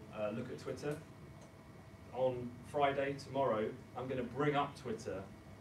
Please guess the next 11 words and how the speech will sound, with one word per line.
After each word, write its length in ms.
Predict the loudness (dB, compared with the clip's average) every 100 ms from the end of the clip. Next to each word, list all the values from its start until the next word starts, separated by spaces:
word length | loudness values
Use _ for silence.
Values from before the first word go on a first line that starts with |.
| -6
and 100 | 0
I'll 140 | 2
bring 220 | 2 2 2
up 140 | 0
the 80 | -4
system, 460 | -6 -6 -4 -4 -4 -10 -14 -14 -14 -8
and 100 | -4
we'll 120 | -2
go 180 | 4 4
through 280 | 4 0 0
it 200 | 2 -2